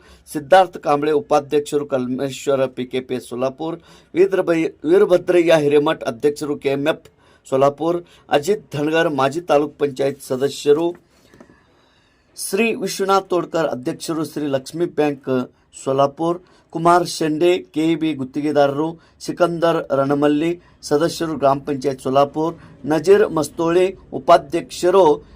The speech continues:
ರಾಮ್ ರಹೀಂ ಸಂಘ ಸೋಲಾಪುರ್, ಎಸ್ ಎಸ್ ಖೌನೆ ನಿವೃತ್ತ ಶಿಕ್ಷಕರು, ಅದೇ ರೀತಿ ಗೌರವಾನ್ವಿತ ಅತಿಥಿಗಳಾಗಿ ಬಸೀರ್ ಸುತಾರ್ ಸದಸ್ಯರು, ಗ್ರಾಮ ಪಂಚಾಯತ್, ಅರುಣ್ ಖನಾಯಿ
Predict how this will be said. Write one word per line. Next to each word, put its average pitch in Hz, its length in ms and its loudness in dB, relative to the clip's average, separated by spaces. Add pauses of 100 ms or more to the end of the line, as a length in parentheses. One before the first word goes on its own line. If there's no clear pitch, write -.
(140)
ರಾಮ್ 196 340 2 (120)
ರಹೀಂ 175 300 2 (380)
ಸಂಘ 170 380 0 (600)
ಸೋಲಾಪುರ್, 147 600 0 (360)
ಎಸ್ 156 340 -4
ಎಸ್ 190 200 0 (180)
ಖೌನೆ 160 300 -4 (260)
ನಿವೃತ್ತ 156 360 -4 (140)
ಶಿಕ್ಷಕರು, 151 600 -4 (600)
ಅದೇ 190 240 6
ರೀತಿ 220 320 2 (280)
ಗೌರವಾನ್ವಿತ 190 600 4 (420)
ಅತಿಥಿಗಳಾಗಿ 175 800 2 (400)
ಬಸೀರ್ 170 600 2
ಸುತಾರ್ 165 540 2
ಸದಸ್ಯರು, 147 540 -4
ಗ್ರಾಮ 139 320 0
ಪಂಚಾಯತ್, 165 440 -4 (280)
ಅರುಣ್ 185 360 4
ಖನಾಯಿ 160 440 2